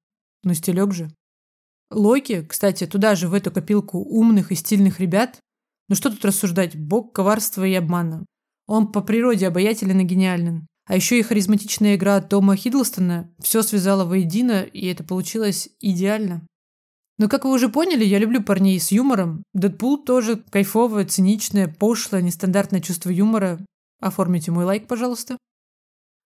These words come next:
Следующий мой герой — это Росомаха. Но тут чувак с несгибаемой силой воли.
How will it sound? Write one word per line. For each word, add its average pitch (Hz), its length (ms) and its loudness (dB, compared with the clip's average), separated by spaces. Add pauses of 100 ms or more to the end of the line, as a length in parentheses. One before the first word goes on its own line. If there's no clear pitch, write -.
(120)
Следующий 220 460 0
мой 254 140 4
герой — 233 300 2 (140)
это 202 240 -2
Росомаха. 180 640 -2 (400)
Но 262 340 4
тут 247 300 -2
чувак 226 300 2
с - 60 -2
несгибаемой 190 640 2
силой 180 300 -4
воли. 165 400 -4